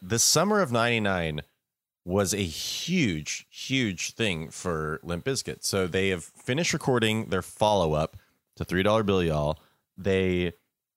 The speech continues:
it's called Significant Other. They start this tour before the album's release and promo the Limptropolis tour with Kid Rock that we talk about in the Patreon. Um, and already that's kind of got a lot of controversy. I think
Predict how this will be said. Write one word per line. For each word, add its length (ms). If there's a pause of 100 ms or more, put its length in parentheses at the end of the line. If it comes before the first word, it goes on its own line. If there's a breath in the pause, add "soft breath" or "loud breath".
(100)
it's 180
called 220
Significant 560
Other. 400
They 480
start 500
this 200
tour 400
before 320
the 100
album's 340
release 360
and 120
promo 400
the 140
Limptropolis 760
tour 240
with 160
Kid 180
Rock 300
that 100
we 80
talk 240
about 200
in 60
the 60
Patreon. 640 (460)
Um, 400 (260)
and 160
already 460
that's 320
kind 260
of 240 (920)
got 200
a 60
lot 180
of 80
controversy. 1160
I 80
think 380